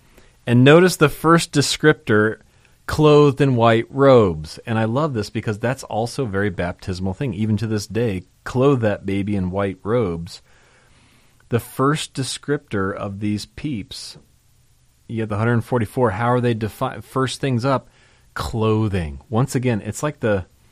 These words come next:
the emph-, the way to emphasize something that's available to you already right here, right now. Clothing, baptismal clothing. You gotta know that they're clothed in white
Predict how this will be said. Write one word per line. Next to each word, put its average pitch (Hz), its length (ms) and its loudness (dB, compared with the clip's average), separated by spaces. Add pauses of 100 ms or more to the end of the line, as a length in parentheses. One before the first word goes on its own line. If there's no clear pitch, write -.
(840)
the 123 260 -2
emph-, 147 380 -2
the 127 240 -4
way 143 240 2
to 143 200 -2
emphasize 131 540 -2
something 120 380 -2
that's 110 180 -4
available 107 640 -2
to - 180 -8
you 104 180 -2
already 104 480 -4
right 98 280 -4
here, 101 260 -4
right 87 240 -6
now. 98 460 -16 (580)
Clothing, 110 720 0
baptismal 127 760 -2
clothing. 117 760 -2 (500)
You 110 120 -2
gotta 131 240 2
know 135 180 4
that 131 100 2
they're 123 140 0
clothed 127 500 0
in 113 140 0
white 113 280 -2